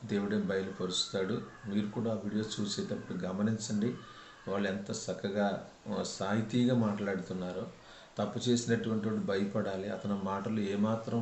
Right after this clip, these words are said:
భయం లేదు. ఆమేన్, ప్రైజ్ లార్డ్, ఇవే నేర్చుకున్నాడు బిడ్డ. ఈ మూడు పదాలు సాధారణంగా ఏ సేవకుడు కూడా కంగారు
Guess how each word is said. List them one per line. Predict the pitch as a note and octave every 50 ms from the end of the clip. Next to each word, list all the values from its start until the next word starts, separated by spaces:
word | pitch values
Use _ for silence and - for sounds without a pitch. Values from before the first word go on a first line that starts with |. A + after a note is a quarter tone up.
| A2 G#2
భయం | G2 F#2+ F#2+ F#2 F2+ F2
లేదు. | F2 F2 E2+ - F#2+ - - - - - - - - - - F#2 F#2 F#2+
ఆమేన్, | F#2+ G#2 A2 A#2+ C3 C3 - - - -
ప్రైజ్ | - G2 G2 G2 G2 G#2 G2+ G#2
లార్డ్, | A2 B2 C#3 - - - - - - - -
ఇవే | G#2+ A#2+ C3 B2+
నేర్చుకున్నాడు | B2 A#2+ A#2+ - - - A2+ G#2 G#2 G2+ G2
బిడ్డ. | F#2+ F2+ F2+ E2+ E2+ F2+ D#2+ D#2 - - G#2
ఈ | G2+ G2+ G#2+
మూడు | A2 A#2 A2+ B2 A#2+ B2
పదాలు | A#2 A2+ A2 A2 G#2+ G#2 F#2 - - - - - - - - - -
సాధారణంగా | F#2+ F#2 G2 G2+ G#2+ A2+ A2 A2+ A2+ A2+ G#2 G2+ G2+
ఏ | G#2 -
సేవకుడు | - - - F#2 F#2 G2 G#2+ A2 G#2+ - A2+ G#2 G#2 -
కూడా | A2+ G#2+ A#2+ C3 B2+ -
కంగారు | F#2 F#2 F#2 G2 G2 G2